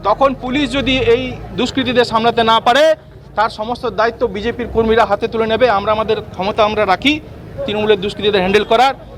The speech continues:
আমরা সেদিন রাস্তাতে সেটা দেখে নেব। অভিযোগ হচ্ছে যে যারা কর্মী রয়েছে তাদের যে সমস্ত সুবিধা রেজিস্টার্ড ওয়ার্কার হিসেবে পাওয়া উচিত, সেই তাদের, তারা বঞ্চিত হচ্ছে।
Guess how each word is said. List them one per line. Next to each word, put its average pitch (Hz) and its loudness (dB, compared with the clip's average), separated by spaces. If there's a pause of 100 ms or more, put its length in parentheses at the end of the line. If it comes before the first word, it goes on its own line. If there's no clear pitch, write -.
(100)
আমরা 202 -2
সেদিন 233 -4 (320)
রাস্তাতে 190 2
সেটা 214 2
দেখে 202 4
নেব। 110 -4 (300)
অভিযোগ 240 2
হচ্ছে 277 2 (600)
যে 170 -8
যারা 233 2 (260)
কর্মী 240 2
রয়েছে 170 0 (560)
তাদের 208 4 (400)
যে 220 4
সমস্ত 240 2 (340)
সুবিধা 226 0 (400)
রেজিস্টার্ড 214 2 (300)
ওয়ার্কার 202 2
হিসেবে 220 0
পাওয়া 214 4
উচিত, 226 -4
সেই 214 -2 (220)
তাদের, 196 0 (100)
তারা 196 2
বঞ্চিত 196 0
হচ্ছে। 247 2